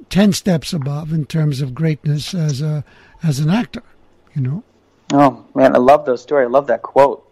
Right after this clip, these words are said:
Speaker 2: I mean, I grew up in Chicago as well, and improv is such a big part of that city.
Speaker 1: Mm.
Speaker 2: You know, you go and see Second City, and you, you would go with your friends and see the smaller and the bigger stages. And what the, the one thing that was great is that you would learn when you, you took the classes, you do this stuff,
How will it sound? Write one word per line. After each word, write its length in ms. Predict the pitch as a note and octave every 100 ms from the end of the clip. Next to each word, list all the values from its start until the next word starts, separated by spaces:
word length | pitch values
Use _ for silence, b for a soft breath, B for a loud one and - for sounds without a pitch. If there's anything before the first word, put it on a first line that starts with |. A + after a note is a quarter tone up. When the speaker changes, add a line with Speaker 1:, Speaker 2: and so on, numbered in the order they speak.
| B2
Speaker 2:
I 60 |
mean, 240 | B2+ A#2+ B2 b b -
I 100 | C#3
grew 120 | D3+
up 100 | -
in 60 | B2
Chicago 520 | B2 B2+ A#2 A#2 -
as 100 | B2
well, 320 | A2+ B2+ C3 -
and 220 | A2 A#2 - -
improv 380 | C#3 - B2 A2+
is 80 |
such 180 | - -
a 40 | A2+
big 320 | A2 A2 G#2+
part 240 | C3 A#2
of 60 | A2
that 140 | G#2+
city. 380 | - B2+ C#3 - -
Speaker 1:
Mm. 260 | F3+ F3+ G3+
Speaker 2:
You 60 | D#3+
know, 80 |
you 160 | C3+ B2
go 160 | A#2+ A#2
and 100 | A#2
see 140 | A#2+
Second 320 | - A#2 A2+
City, 460 | - D#3 C#3+ C#3 B2+
and 120 | A2+
you, 100 | A2
you 140 | A2 G#2+
would 160 | G#2+
go 140 | A2 G#2+
with 140 | A2
your 80 | A2
friends 340 | C#3 C3 A#2+
and 140 | A2 G#2 b b b
see 160 | - C3+
the 80 |
smaller 460 | A#2 C#3+ C#3 C3+ C3
and 100 | A2
the 40 | A2
bigger 200 | C3+ C3
stages. 420 | - B2 A#2+ A2+
And 180 | - A#2+
what 240 | A#2+ -
the, 180 | A#2 A2
the 100 | -
one 280 | A2 C3+ D3+
thing 120 | D3
that 60 | B2+
was 120 | A2+
great 380 | G#2+ B2+ C3+ - A2+
is 160 | G#2+
that 140 | A#2 -
you 80 | A#2
would 100 | A#2
learn 420 | A#2+ B2+ A#2+ A#2
when 160 | - A2+
you, 160 | A2 A2 _ C3
you 80 | A2+
took 220 | - -
the 60 |
classes, 440 | - D3+ C#3 C3+ A#2+
you 60 |
do 100 | A#2
this 80 | A#2+
stuff, 180 | B2 A#2